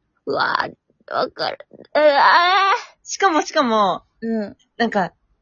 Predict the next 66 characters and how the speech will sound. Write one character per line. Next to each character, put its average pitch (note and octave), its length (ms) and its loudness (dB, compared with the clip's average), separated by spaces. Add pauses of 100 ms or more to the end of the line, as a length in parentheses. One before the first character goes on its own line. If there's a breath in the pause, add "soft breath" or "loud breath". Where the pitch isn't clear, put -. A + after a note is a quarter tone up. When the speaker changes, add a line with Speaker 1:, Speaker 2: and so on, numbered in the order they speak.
(420)
Speaker 1:
そ F#4+ 180 2
う D#4+ 40 2
じ A#3 60 -2
ゃ G#3+ 60 0
な G3 80 0
い、 F3+ 40 -2
真 A#3 280 0
面 E4 80 -6
目、 D#4+ 140 -2
真 C4+ 280 0
面 G4+ 100 -4
目 G4 40 -4
じ G4 40 -4
ゃ F4+ 40 -6
な E4+ 80 -4
い D#4+ 40 -6
っ - 40 -6
て G3 60 -6
い F#3 40 -2
う - 20 -16
か、 F3 120 -4
な F#3 100 -6
ん F3 40 -8
か、 G3 100 -4
ち-、 - 360 -12
結 C4+ 160 -4
構 E3+ 160 -6
笑 A3 380 2
い - 20 0
ど A3 120 -2
こ A3 80 -2
ろ G#3 80 -2
が G3+ 100 0
あ A3 40 -2
っ G#3+ 60 -10
た - 80 -8
り D3+ 120 -8
と D3+ 100 -12
か、 G#3+ 420 0 (120)
Speaker 2:
う A#3+ 40 -8
ん A3+ 40 -8
う - 40 -12
ん G3+ 420 -6
う - 40 -14
ん。 - 20 -16
Speaker 1:
楽 C#4 200 -4
し D4+ 180 -12
い C#4+ 60 -4
芝 G3 320 -4
居 - 20 -6
の E3+ 140 -6
時 - 260 -10
は、 F#3+ 440 2 (140)
Speaker 2:
う G#3 260 -6
ん。 - 60 -14 (420)
Speaker 1:
な E4 200 -2
ん G4 80 -2
か、 C#4 180 2 (160)
そ D4+ 180 -6
れ D#4 120 2
も F#4+ 240 2
必 - 320 -8
要 F4 240 -2
以 D#4 140 0
上 A3+ 180 0
に、 F3+ 380 -4